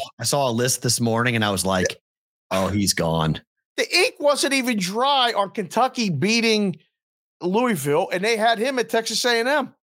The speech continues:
Speaker 1: Yeah.
Speaker 2: Like that. It was like
Speaker 1: But, but the, that,
Speaker 2: But
Speaker 1: he didn't get the job, though. Duke's coach went there.
Speaker 2: I know, but that, that's fine. But, like, this
Speaker 1: They
Speaker 2: is
Speaker 1: wanted to
Speaker 2: un-
Speaker 1: hire him. The, the, the, the Aggie fan base revolted. The
Speaker 2: Right.
Speaker 1: boosters revolted and said, "You're not hiring."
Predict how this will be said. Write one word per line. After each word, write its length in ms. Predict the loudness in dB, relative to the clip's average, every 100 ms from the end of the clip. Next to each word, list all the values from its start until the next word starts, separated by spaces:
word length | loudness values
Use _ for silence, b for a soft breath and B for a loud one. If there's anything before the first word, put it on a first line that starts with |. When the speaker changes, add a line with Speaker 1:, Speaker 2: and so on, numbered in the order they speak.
| _
Speaker 1:
Yeah. 240 | -4 -2 -4 _ _ _ -4
Speaker 2:
Like 180 | -4 -2
that. 320 | 0 0 0 -4
It 60 | -4
was 220 | -4 0
like 280 | 0 0 -4 -4
Speaker 1:
But, 160 | -2
but 20 | -2
the, 120 | -2 -2
that, 200 | -2 -2
Speaker 2:
But 100 | 0
Speaker 1:
he 60 |
didn't 100 | 0
get 100 | 0
the 60 | 0
job, 240 | 0 0
though. 160 | 0 -4
Duke's 280 | -2 0 2
coach 240 | 0 0
went 140 | 0 -2
there. 220 | -2 -4 -4
Speaker 2:
I 180 | -2 0
know, 380 | 0 -2 -4 _ _ _ _
but 120 | -6 0
that, 240 | 0 0 _ 0
that's 200 | 0 0
fine. 360 | -2 0 0
But, 180 | -2 -2
like, 280 | 0 0 -4 _ _ _ _ _ _ _
this 240 | -10 -6 -2
Speaker 1:
They 100 | 0
Speaker 2:
is 20 |
Speaker 1:
wanted 220 | 0 0
to 60 | 0
Speaker 2:
un- 60 |
Speaker 1:
hire 240 | 0 -2 -2
him. 160 | -2 -6 B B B
The, 100 | -4
the, 260 | -2 -2 -2
the, 520 | 0 -2 -4 -4 -4 -2
the 120 | -2
Aggie 420 | 0 0 0 -2
fan 320 | -2 -2 0 0
base 240 | -2 -2
revolted. 680 | -2 0 -2 0 -2 -2 -4
The 60 | -4
Speaker 2:
Right. 100 | -2
Speaker 1:
boosters 520 | 0 0 0 -2 -2
revolted 540 | -2 0 0 0 -2 0
and 120 | 0
said, 140 | 0
"You're 100 | 0
not 220 | 0 0 0
hiring." 560 | 0 0 0 -2 -2